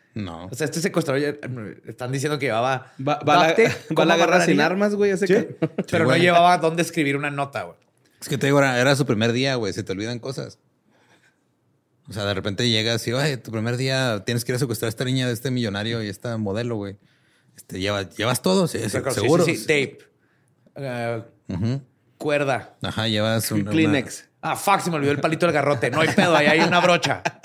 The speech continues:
Speaker 2: Yo, yo improviso, yo impro-, ah, la nota. Fuck. Ahora
Speaker 3: Ah, no sé, todo apunta a que son ellos, güey.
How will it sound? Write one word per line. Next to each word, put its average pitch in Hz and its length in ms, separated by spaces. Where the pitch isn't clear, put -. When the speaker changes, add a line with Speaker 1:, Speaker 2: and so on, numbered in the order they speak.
Speaker 2:
Yo, 151 300
yo 156 220
improviso, 180 520
yo 135 80
impro-, 135 160
ah, 220 240
la 151 120
nota. 180 560
Fuck. - 560
Ahora 151 460
Speaker 3:
Ah, 120 80
no 139 140
sé, 165 100
todo 214 200
apunta 190 400
a 202 80
que 139 120
son 151 220
ellos, 113 400
güey. 113 480